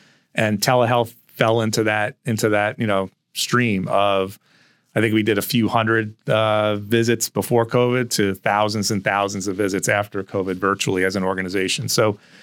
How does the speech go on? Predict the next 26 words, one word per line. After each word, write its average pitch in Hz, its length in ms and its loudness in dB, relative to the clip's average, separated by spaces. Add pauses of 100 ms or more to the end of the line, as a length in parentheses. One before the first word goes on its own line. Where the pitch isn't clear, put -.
(440)
uh, 107 180 2
telehealth 151 500 2
has 113 120 2
been 127 160 2
in 117 100 0
Northwell 107 380 0
for 101 100 -2
a 95 60 2
long 104 340 0
time. 95 440 -2
It, 107 260 -2
the, 110 340 2
the 110 200 -2
primary 135 520 2
focus 131 460 2
initially 120 540 2
was 104 240 -2
very 107 400 2
high-end 107 680 0
hospital-based 101 720 0
telehealth. 98 460 0
We 113 80 -4
have 90 140 -2
a 95 280 -4
very 110 380 2
robust 101 540 0